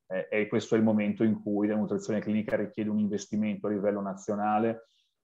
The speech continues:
e non possiamo, possiamo lavorare in rete, possiamo lavorare con il consulto, la telemedicina, tutto quello che vogliamo, ma servono, serve un po' una rivoluzione, un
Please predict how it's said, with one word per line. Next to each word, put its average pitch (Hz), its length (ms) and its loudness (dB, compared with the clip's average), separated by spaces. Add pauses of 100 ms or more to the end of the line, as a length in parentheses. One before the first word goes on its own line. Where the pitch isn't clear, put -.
(120)
e 117 300 -2
non 113 360 2
possiamo, 107 580 0 (120)
possiamo 123 440 4
lavorare 113 540 6
in 110 260 -4
rete, 131 380 6
possiamo 110 400 -2
lavorare 104 500 4
con 107 160 -2
il 104 140 -4
consulto, 107 800 0 (300)
la 95 60 -2
telemedicina, 110 680 0
tutto - 220 -2
quello 110 200 2
che 113 100 2
vogliamo, 110 500 2
ma 110 140 2
servono, 117 920 2
serve 113 360 0
un 117 180 2
po' 113 140 2
una 117 120 0
rivoluzione, 98 880 0
un 98 100 -16